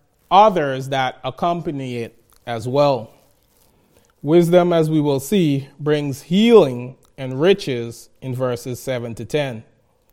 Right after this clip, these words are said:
But is it the type of healing and riches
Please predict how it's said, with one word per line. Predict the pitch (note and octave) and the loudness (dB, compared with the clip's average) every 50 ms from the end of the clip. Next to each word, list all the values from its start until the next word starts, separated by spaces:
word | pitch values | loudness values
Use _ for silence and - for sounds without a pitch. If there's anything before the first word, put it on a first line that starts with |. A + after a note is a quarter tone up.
| _ _ _ _ _ _ _ _ _ _ _ _ _ _ | _ _ _ _ _ _ _ _ _ _ _ _ _ _
But | - D#3 D3+ - - | 0 0 0 2 6
is | G#3 C4 C#4+ C#4+ G#3 G#3 | 6 6 6 6 6 6
it | F#3 F3 F3+ - D#3 | 6 6 4 2 -2
the | D#3 | -2
type | D#3 - G#3 G3 F#3+ F#3 F#3 F#3 - - - - | 0 2 4 4 4 4 2 -2 -10 -18 -8 -2
of | D3+ D#3 D#3 D#3 D3+ C3+ - | 2 2 2 2 2 0 0
healing | D#3+ G3 A3 A#3+ B3 A3 F#3+ D#3+ C#3+ C#3+ C#3 C#3+ C#3 - - - | 0 2 2 4 4 4 2 2 -2 -4 -8 -10 -12 -14 -18 -16
and | - C#3 C#3+ C#3 | -14 -12 -10 -6
riches | D3 F3 F#3+ G3 F#3+ - E3 C3 A#2 A2+ A#2 A#2 - - - | -2 2 2 2 0 0 -4 -4 -4 -4 -8 -10 -14 -18 -20